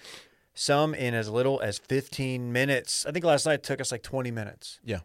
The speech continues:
Speaker 1: Just had to brown up the sausage. It was ground sausage. It was very, very good. Um, no matter how much experience you have in the kitchen, this is for you. Dylan, I mean, this has basically saved your life.
Speaker 2: I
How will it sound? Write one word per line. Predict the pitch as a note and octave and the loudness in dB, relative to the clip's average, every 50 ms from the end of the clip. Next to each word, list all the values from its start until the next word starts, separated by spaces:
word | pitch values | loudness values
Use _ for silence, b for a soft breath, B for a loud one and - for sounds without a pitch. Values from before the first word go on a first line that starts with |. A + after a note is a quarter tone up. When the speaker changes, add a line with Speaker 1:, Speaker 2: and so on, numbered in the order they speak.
| _ - | _ -6
Speaker 1:
Just | C#3 B2+ - | 0 4 4
had | D3 C#3 B2 | 6 6 6
to | B2+ A2+ | 4 2
brown | G#2 A2+ B2+ B2+ B2 B2 B2 | 4 4 4 4 4 2 -2
up | B2 - - | -4 -6 -8
the | - | -8
sausage. | - - A#2+ A2 G#2 G2+ - - - - - - - _ _ _ | -4 0 0 0 0 0 -4 -10 -14 -16 -20 -20 -20 _ _ _
It | _ | _
was | - A#2 | -14 -10
ground | A2 B2 B2+ B2+ B2 B2 A#2 | -4 0 0 2 2 0 0
sausage. | - B2 A#2 A2 G#2+ - - A2+ | 0 0 0 -2 -4 -8 -12 -12
It | A2+ | -12
was | A2+ A2+ | -12 -4
very, | A2 B2 C#3+ D3 D3+ D3 | 2 6 10 10 10 10
very | C#3+ A#2+ B2 B2+ B2 A#2+ A#2 | 8 4 4 2 4 2 0
good. | G2+ - A2+ G2 D#2+ D#2 - b b b b b b b b b b b b b - | 0 -2 0 0 0 -2 -4 b b b b b b b b b b b b b 0
Um, | - B2+ C3 C3 C3 C3 B2+ B2 A#2 A#2 - - _ _ _ _ _ _ _ _ _ _ - | 2 6 6 8 8 8 6 4 2 -2 -8 -14 _ _ _ _ _ _ _ _ _ _ -2
no | C#3+ | 2
matter | D3 E3 F3 F3 E3+ D#3+ | 6 8 10 10 10 10
how | D#3+ E3+ | 10 10
much | F3 F3 F3 D#3+ | 8 6 4 4
experience | D3+ - - - D#3 D3+ D3 C#3+ | 0 -2 2 2 4 4 4 4
you | C#3+ C#3+ | 6 6
have | C#3 C#3 B2+ | 8 8 6
in | B2+ | 4
the | B2+ B2+ | -2 -2
kitchen, | - C3+ C3 B2 - C3 C3 B2+ A2+ b b b b b - | 2 2 2 2 2 0 -2 -4 -6 b b b b b 0
this | C3 B2 - - | 0 2 2 0
is | B2 - | 0 -2
for | - - A#2+ | -2 -2 0
you. | A#2+ B2+ C3 C3 C3 B2+ b b b b b - | 2 4 4 4 2 0 b b b b b -16
Dylan, | - C3 C3 D3+ D#3 D3+ C#3+ C#3 | -4 2 6 8 8 8 8 6
I | C3+ | 4
mean, | C3+ C3+ C3+ | 2 0 0
this | C#3+ D3+ - | 0 -2 -2
has | C3+ A#2+ | -4 0
basically | G#2+ B2 A#2+ A2+ A2 - A2 G#2+ | 2 4 4 4 4 0 -4 -4
saved | G2 - A2 G#2 G#2 G2+ | -4 -4 -4 -6 -6 -6
your | G2+ F#2+ | -10 -12
life. | C#2+ C#2 A#1+ A#1+ A#1 - - - _ _ _ _ _ - - _ _ _ _ _ _ _ _ _ _ _ _ _ _ | -10 -10 -10 -10 -12 -16 -20 -20 _ _ _ _ _ -20 -20 _ _ _ _ _ _ _ _ _ _ _ _ _ _
Speaker 2:
I | - B2+ B2+ | -2 0 0